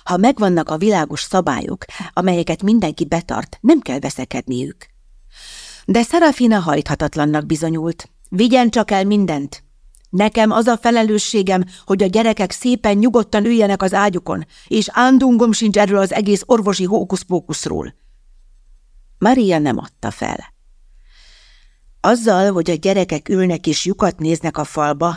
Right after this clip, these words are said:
csak pazarolják az idejüket”, vetette ellen.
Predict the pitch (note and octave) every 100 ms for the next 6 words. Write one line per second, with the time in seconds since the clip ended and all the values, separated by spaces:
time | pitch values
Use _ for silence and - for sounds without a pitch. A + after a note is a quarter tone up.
0 | - F#3 F3+ A3 G#3 F3+ D#3 E3 D#3 -
1 | D#3 D#3 D3+ C#3 - - - - _ _
2 | E3 D#3 D3+ - - C3+ C3+ C3+